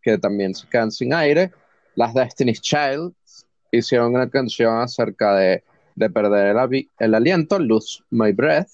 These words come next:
Eh, y bueno, y uno podría englobar todo eso en, eh, como dice la canción de Matchbox Twenty,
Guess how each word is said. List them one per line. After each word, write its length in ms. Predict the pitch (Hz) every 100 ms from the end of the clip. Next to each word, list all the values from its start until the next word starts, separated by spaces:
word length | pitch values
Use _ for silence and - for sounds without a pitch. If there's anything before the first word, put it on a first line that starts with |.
| _ _ _ _ _ _ _ _ -
Eh, 560 | 123 120 113 107 95 - -
y 120 | 123
bueno, 240 | 123 113
y 100 | 117
uno 220 | 110 110 110
podría 420 | 143 131 113 113
englobar 580 | 120 131 127 107 104 117
todo 400 | - 117 113 113
eso 380 | 113 - 160 190 _ _ _
en, 220 | - 110 101 _ _ _ _ _ _ _ _ _ _ _ _ _ _ _ -
eh, 560 | 123 117 110 98 - - _
como 420 | - 113 107 104
dice 280 | 107 104 117
la 100 | 123
canción 400 | 127 - 113 110
de 80 | 120
Matchbox 640 | 120 107 - 123 - -
Twenty, 440 | 135 120 110 160